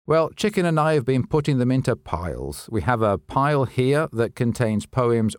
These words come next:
all about planets and stars. And then this pile here is the poems that are all about rockets and space travel.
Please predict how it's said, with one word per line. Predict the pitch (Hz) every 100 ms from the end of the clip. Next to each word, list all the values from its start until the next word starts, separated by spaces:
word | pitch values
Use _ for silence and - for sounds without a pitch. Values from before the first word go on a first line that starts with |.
| -
all | 180 170
about | 165 151 143 -
planets | - 135 147 139 - -
and | 117
stars. | 110 - 92 90 71 - - _ _ _ _
And | - 123
then | 135 131 123 117
this | 107 185
pile | - - 160 151 117
here | - 139 151 165 -
is | 120 110 -
the | 101
poems | - 135 139 123
that | 117 110
are | 107
all | 110 110
about | 101 98 101
rockets | 101 104 - 107 -
and | 104 95
space | - 110 127 131
travel. | - 139 127 131 131